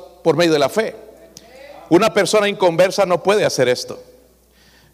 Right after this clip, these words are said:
Nosotros aquí, hermanos, cuando nos sentamos y, y estamos cantando y adorando al Señor, nosotros podemos ver los que cantan y los que no.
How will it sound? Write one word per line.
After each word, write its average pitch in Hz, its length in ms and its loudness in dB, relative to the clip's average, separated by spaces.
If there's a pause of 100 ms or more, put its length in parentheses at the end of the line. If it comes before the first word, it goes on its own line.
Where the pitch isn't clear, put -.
Nosotros 190 540 0
aquí, 202 220 -2
hermanos, 196 320 -2
cuando 170 200 -2
nos 160 80 -2
sentamos 180 680 -2
y, 156 240 -2
y 165 40 0
estamos 185 420 -4
cantando 180 460 -2
y - 20 0
adorando 165 400 0
al 165 60 -4
Señor, 165 260 -6
nosotros 160 240 -2
podemos 170 280 -2
ver 170 240 -4 (280)
los 139 160 -4
que 143 120 -4
cantan 143 340 -2
y 135 40 -6
los 139 160 -6
que 151 120 -10
no. - 180 -16